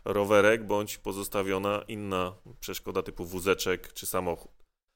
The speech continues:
Dodatkowo polecam doposażyć rolki jezdne w osłony ochraniające palce. Interesującym i skutecznym rozwiązaniem jest wyposażenie bramy w certyfikowany czujnik pakietu Safe Home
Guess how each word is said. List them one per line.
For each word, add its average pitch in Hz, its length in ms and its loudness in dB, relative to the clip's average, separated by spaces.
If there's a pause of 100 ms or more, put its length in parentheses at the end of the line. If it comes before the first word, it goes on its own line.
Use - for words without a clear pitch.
(340)
Dodatkowo 120 580 6
polecam 123 460 4
doposażyć 120 560 0
rolki 123 380 0
jezdne 101 320 0
w 123 80 -2
osłony 107 400 0
ochraniające 107 680 -2
palce. - 420 -2 (480)
Interesującym 135 840 -2
i 123 40 -4
skutecznym 135 500 -2
rozwiązaniem 113 760 0
jest 117 160 -2
wyposażenie 127 640 0
bramy 151 440 0
w - 80 -10
certyfikowany 135 840 -2
czujnik 147 420 -6
pakietu 127 460 -4
Safe 131 420 0
Home 101 340 0